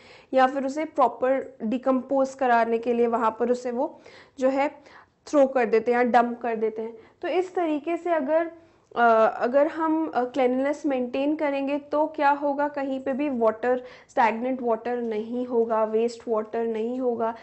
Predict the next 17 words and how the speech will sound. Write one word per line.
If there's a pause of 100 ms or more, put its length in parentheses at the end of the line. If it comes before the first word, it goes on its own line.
(240)
जिसमें
जो
है (240)
कोई
भी,
अ,
अ,
डिसीज
कॉजिंग
ऑर्गेनिजम्स
ब्रीड
नहीं
करेंगे, (340)
तो
हम
खुद
ही